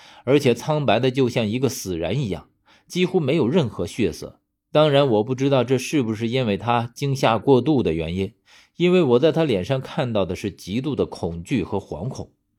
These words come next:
而让他能有这样的表情，很显然就是来自于我身边的这个人，薛。宋的嘴唇哆嗦着，似乎见到了极其可怕的怪物一样，眼神呆滞的就像是得了老年痴呆一样。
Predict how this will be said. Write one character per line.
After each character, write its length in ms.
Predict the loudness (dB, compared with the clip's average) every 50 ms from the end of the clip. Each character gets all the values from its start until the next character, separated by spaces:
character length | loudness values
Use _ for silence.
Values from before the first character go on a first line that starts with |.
| _ _ _ _ _
而 160 | 2 4 6
让 180 | 6 6 4 4
他 140 | 2 0 0
能 180 | 0 0 0
有 140 | 2 2 0
这 160 | 2 2 2
样 160 | 4 4 4
的 80 | 2 0
表 180 | 0 0 -2 -2
情， 340 | -4 -4 -4 -4 -4 -4 -8 _ _ _ _ _
很 260 | -8 -6 -4 -4 -4
显 300 | -4 -2 -2 -4 -2 -4
然 320 | -6 -6 -6 -6 -6 -8 _ _ _ -4
就 160 | -2 -2 -2
是 140 | -2 -4 -4
来 240 | -4 -4 -4 -4 -6
自 180 | -6 -6 -4
于 100 | -4 -2
我 220 | -2 -4 -4 -6 -6
身 260 | -6 -6 -6 -4 0
边 220 | 2 4 4 4
的 80 | 2 0
这 160 | -2 -4 -4
个 80 | -4 -6
人， 240 | -8 -8 -12 -16 -20 _ _ _ _ _
薛。 500 | _ -18 -16 -10 -2 2 2 2 2 0 -4 _ _ _ _ _ _ _ _ _ _ _ -20 -20 -20 -20 -20 -20 _ _ _ _ _ -10
宋 280 | -2 2 2 4 4 6
的 140 | 4 4
嘴 260 | 4 4 4 4 4 4
唇 240 | 0 -2 -4 -4
哆 300 | -2 0 2 4 4 4
嗦 100 | 2 0
着， 220 | -2 -4 -6 -10 _ _ _ _
似 260 | -10 -4 -2 0 0
乎 180 | 2 2 2
见 280 | 2 4 2 2 2 2
到 100 | 2 2
了 140 | 2 2 0
极 200 | -2 -4 -8 -6
其 200 | -2 0 -2 -2
可 260 | -2 -2 -2 -2 -2
怕 220 | -2 -2 -2 0
的 100 | 0 0
怪 240 | 0 4 4 4 4
物 180 | 2 0 -4 -8
一 100 | -8 -10
样， 200 | -10 -12 -12 _ _ _ _ _ _ _
眼 240 | 2 2 2 2 2
神 200 | 0 0 0 2
呆 220 | 2 4 4 4
滞 140 | 2 0 0
的 100 | 0 0
就 160 | 0 0 -2
像 220 | 0 0 -2 -2
是 80 | -2 -4
得 180 | -2 -2 0 2
了 140 | 2 2
老 180 | 2 0 -2 -4
年 220 | -6 -8 -8 -8
痴 160 | -8 -8 -6 -2
呆 140 | 0 0 0
一 160 | 0 -2 -6
样。 160 | -8 -12 -16